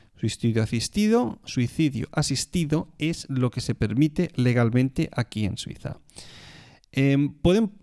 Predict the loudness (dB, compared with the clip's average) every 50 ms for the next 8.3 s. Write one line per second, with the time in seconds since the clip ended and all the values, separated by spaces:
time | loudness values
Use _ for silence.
0 | _ _ _ _ _ _ _ _ _ _ _ 2 2 2 2 2 2 0 0 2
1 | 2 4 4 6 6 6 6 4 2 2 4 4 4 6 4 4 2 2 0 2
2 | 4 4 6 6 6 4 4 2 0 -2 -2 -2 0 2 2 4 4 4 4 4
3 | 2 0 -4 -4 -6 -10 -14 -16 -6 0 2 2 2 2 2 2 4 2 2 2
4 | 2 2 0 0 -2 -4 -6 -8 -8 -8 -8 -10 -14 _ -20 -20 -20 -20 -20 -20
5 | -20 -20 -20 -20 -20 _ _ _ _ 0 2 4 4 6 6 4 4 4 4 4
6 | 4 4 4 4 2 2 2 2 4 4 2 0 -4 -8 _ _ _ -12 -12 -12
7 | -8 -10 -8 -8 -6 -6 -4 -2 2 4 4 4 4 4 0 -2 -2 -2 -2 -2
8 | -2 0 0 -2 -2 -2